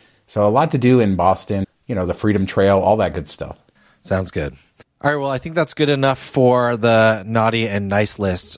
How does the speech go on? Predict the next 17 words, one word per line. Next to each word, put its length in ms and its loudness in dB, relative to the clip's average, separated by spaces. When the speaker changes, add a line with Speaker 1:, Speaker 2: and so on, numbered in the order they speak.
Speaker 2:
Sean. 300 -2
I 80 -4
think 340 -8
next 280 -6
time 340 0
that 300 0
we 200 -2
record, 680 0
the, 460 -6
uh, 180 -6
conceit 500 0
of 340 0
Christmas 480 -2
will 140 -2
be 100 -4
gone 320 0
because 380 -4